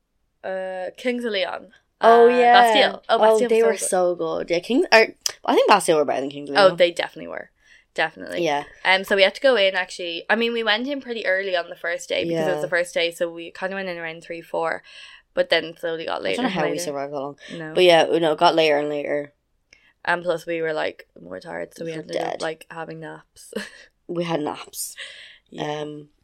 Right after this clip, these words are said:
Speaker 2: yeah.
Speaker 1: Now I'm a
Speaker 2: Day
Speaker 1: serial napper,
Speaker 2: two.
Speaker 1: thanks to Erica.
Speaker 2: No, you're welcome.
Speaker 1: Mm.
Speaker 2: If anything, I did you a favour.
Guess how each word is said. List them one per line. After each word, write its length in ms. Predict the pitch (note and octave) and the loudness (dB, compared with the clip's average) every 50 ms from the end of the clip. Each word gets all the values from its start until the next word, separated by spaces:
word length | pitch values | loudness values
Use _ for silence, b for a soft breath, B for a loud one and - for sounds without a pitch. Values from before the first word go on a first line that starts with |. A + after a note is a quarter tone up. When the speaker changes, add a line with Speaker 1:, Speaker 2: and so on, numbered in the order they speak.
| _ - | _ -6
Speaker 2:
yeah. 380 | F3+ F3 E3 D#3+ D#3 D#3 D3+ | -2 0 0 0 0 0 0
Speaker 1:
Now 200 | E3+ F3+ F3+ F3+ | -2 -2 -2 0
I'm 140 | F3+ F3+ F3+ | -2 -2 -4
a 40 | F3 | -4
Speaker 2:
Day 180 | - - E3+ | -4 -4 -2
Speaker 1:
serial 220 | E3 G3 G3 E3+ F3 | 0 2 0 0 0
napper, 440 | G3 A3 C4 G3 F#3+ A#3+ A3+ A3+ F3+ | 0 0 0 2 2 2 2 2 2
Speaker 2:
two. 60 | F3+ | 2
Speaker 1:
thanks 300 | G3 F#3 F#3+ F#3+ - - | 2 2 0 -2 -6 -12
to 120 | - - - | -8 -4 -4
Erica. 640 | D3+ C#3+ D3+ D#3 - - - G3+ G3 - G3+ - _ | -2 -2 -4 -4 -4 -2 -2 -2 -2 -4 -6 -10 _
Speaker 2:
No, 40 | - _ _ _ _ _ _ | -20 _ _ _ _ _ _
you're 200 | F#3 F#3 F#3+ F3+ | -6 -4 -2 0
welcome. 460 | E3+ F3+ A#3+ B3 - - - - - E3 E3+ | 2 2 0 0 -4 -8 -14 -14 -14 -16 -20
Speaker 1:
Mm. 160 | D#3+ D#3 D#3+ | -18 -18 -14
Speaker 2:
If 100 | E3 F3+ | -10 -8
anything, 280 | F3 F#3 F#3+ F#3+ E3+ D#3+ | -6 -6 -6 -8 -8 -10
I 60 | D3+ | -12
did 80 | - | -12
you 140 | C#3+ C#3+ C#3 | -10 -10 -12
a 20 | C#3+ | -10
favour. 420 | - D3+ D3+ D#3 D#3 D3+ D3 | -10 -10 -10 -10 -10 -12 -16